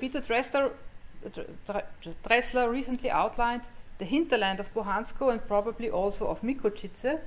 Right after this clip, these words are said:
must be supposed as a large territory, whereas the Umland is the adjoining area of the centers.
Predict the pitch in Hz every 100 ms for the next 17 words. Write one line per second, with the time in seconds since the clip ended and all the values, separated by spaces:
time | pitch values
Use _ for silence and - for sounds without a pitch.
0 | - - - - - 208 233 - 269 285
1 | 269 240 240 262 - 233 240 208 202 233
2 | - - 220 226 - 170 185 233 311 -
3 | - - - - - - 226 220 208 214
4 | - 214 - - - 254 302 196 240 320
5 | - - - - - - 220 226 220 -
6 | 170 175 147 170 - 180 - 165 165 -
7 | - -